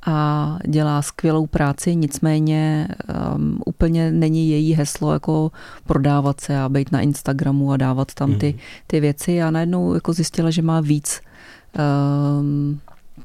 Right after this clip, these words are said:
Speaker 1: těch starostí a míň toho úspěchu, míň zakázek. A když jsme se bavili o tom, že teda zapotřebí dělat ten marketing, ona říká, "No přece kvalitní práce se prodává sama." A
Speaker 2: <laughs>
Speaker 1: to,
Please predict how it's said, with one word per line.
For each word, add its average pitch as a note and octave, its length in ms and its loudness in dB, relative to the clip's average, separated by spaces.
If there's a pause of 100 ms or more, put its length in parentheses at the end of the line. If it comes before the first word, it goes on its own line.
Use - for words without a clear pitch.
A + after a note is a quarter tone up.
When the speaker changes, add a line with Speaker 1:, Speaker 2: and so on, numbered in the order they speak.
(140)
Speaker 1:
těch - 180 0
starostí D3 720 0
a D3 120 2
míň D#3 520 2 (100)
toho D3+ 200 -2
úspěchu, D3 680 -2 (260)
míň D3 200 4
zakázek. B2 640 -2 (320)
A - 40 -4
když D3 100 2
jsme E3 100 2
se D#3+ 140 0
bavili D#3+ 260 2
o D#3 80 0
tom, D3+ 180 0
že D3+ 100 0
teda D3 200 -2
zapotřebí D3 480 -4
dělat C#3+ 180 0
ten C#3+ 140 0
marketing, C3+ 420 -2
ona C#3+ 120 0
říká, C#3+ 280 -4
"No C#3 120 0
přece - 260 -8
kvalitní C#3+ 400 -2
práce C#3 280 -2
se - 140 -4
prodává C#3 440 2
sama." A2 360 -4 (1040)
A C#3 320 4 (680)
Speaker 2:
<laughs> - 800 -10
Speaker 1:
to, E3 320 2